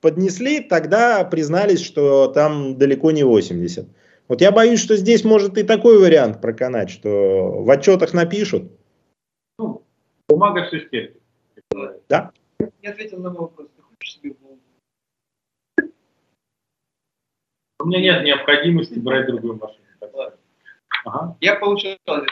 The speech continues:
Speaker 3: на вопрос.
Speaker 2: Хотя, если будут возить, и это
Speaker 3: О.
Speaker 2: будет служебная «Волга», то может быть.
Speaker 3: Черная.
Speaker 2: Как пойдет.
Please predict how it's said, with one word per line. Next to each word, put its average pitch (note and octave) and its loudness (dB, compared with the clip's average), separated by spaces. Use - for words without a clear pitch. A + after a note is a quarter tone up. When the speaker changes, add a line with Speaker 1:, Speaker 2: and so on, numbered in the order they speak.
Speaker 3:
на C3+ -16
вопрос. - -20
Speaker 2:
Хотя, G3 0
если E3+ 0
будут D3+ -4
возить, F#3 -2
и C#3 -2
это A3 2
Speaker 3:
О. - 4
Speaker 2:
будет - 0
служебная C#3 -2
«Волга», - -2
то C#3 -8
может C3+ -2
быть. D3 -4
Speaker 3:
Черная. D3+ 0
Speaker 2:
Как - -2
пойдет. D3 2